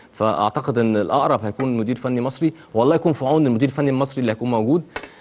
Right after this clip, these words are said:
لأن للأسف الشديد منتخب ألفين وواحد ده ال-، اللي أنا كنت موجود معاه،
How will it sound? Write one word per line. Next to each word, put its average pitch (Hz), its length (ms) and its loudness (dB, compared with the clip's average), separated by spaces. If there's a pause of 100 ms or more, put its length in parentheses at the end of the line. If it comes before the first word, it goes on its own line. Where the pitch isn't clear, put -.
(140)
لأن 123 340 2
للأسف 120 580 2
الشديد 143 400 0
منتخب 135 340 0
ألفين 120 220 0
وواحد 135 240 -2
ده 127 200 0
ال-، 110 140 -4 (120)
اللي 98 180 -4
أنا 113 100 0
كنت 107 320 -4
موجود 110 260 0
معاه، 110 500 -2